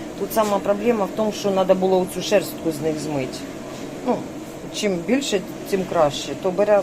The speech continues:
брала просто обичну, звичайну, чисту нову мочалочку і оцею стороною змивала. З персиків цю, е, е, цей мех,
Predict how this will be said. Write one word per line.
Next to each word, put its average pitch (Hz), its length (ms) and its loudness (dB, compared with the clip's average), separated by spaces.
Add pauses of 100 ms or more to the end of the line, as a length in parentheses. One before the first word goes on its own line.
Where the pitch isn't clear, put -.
брала 254 280 6
просто - 340 -2
обичну, 190 440 0
звичайну, 185 420 2
чисту 180 360 -2
нову 175 260 2
мочалочку 190 720 0
і 214 40 4
оцею 175 240 0
стороною 180 560 2 (560)
змивала. 151 560 0 (880)
З - 40 -8
персиків 269 460 0 (120)
цю, 240 100 0
е, 254 80 2 (280)
е, 196 120 0 (1300)
цей 240 240 4
мех, 254 520 2